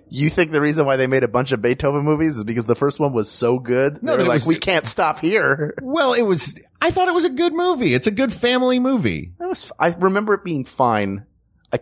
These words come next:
Speaker 1: cannot tell you much else about it.
Speaker 2: All right.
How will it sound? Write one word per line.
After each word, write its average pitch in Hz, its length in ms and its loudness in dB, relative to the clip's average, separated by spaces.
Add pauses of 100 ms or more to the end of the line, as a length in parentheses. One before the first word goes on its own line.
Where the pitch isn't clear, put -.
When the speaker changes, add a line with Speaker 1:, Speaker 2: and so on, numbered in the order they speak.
(160)
Speaker 1:
cannot 147 340 2
tell 127 200 2
you 113 440 2 (460)
much 120 320 2
else 113 220 2
about 107 360 2
it. 139 140 2 (1200)
Speaker 2:
All 269 80 -4
right. 110 260 -2